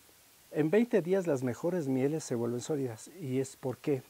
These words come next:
Para que ustedes me entiendan, es como si se coagulara. Cuando ustedes le someten a temperatura, pierdes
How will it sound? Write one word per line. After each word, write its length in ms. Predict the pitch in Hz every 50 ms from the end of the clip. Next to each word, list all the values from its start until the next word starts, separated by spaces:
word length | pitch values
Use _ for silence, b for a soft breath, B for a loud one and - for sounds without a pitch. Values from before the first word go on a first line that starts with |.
| -
Para 200 | - 143 139 139
que 100 | - -
ustedes 340 | 139 - - 170 170 170 165
me 100 | 165 151
entiendan, 520 | 135 123 - 127 131 131 151 143 143 165 -
es 180 | 151 135 -
como 360 | - - 139 135 135 135 135 131
si 160 | - 147 131
se 180 | - - 135
coagulara. 800 | - - 139 135 127 120 113 113 117 117 113 117 123 123 117 - - - - - - - - - - - B B B B B B B B B
Cuando 240 | - 143 135 143 147
ustedes 360 | 139 - - 175 175 175 180
le 120 | 190 190 -
someten 480 | - 175 156 151 147 - 170 165 170
a 80 | 165 165
temperatura, 920 | - - 180 170 - 196 185 185 180 175 - 147 139 143 156 170 165 - - - - - - - - - - - - - - - - - - - - - - -
pierdes 560 | 147 156 160 175 180 165 175 175 156 - -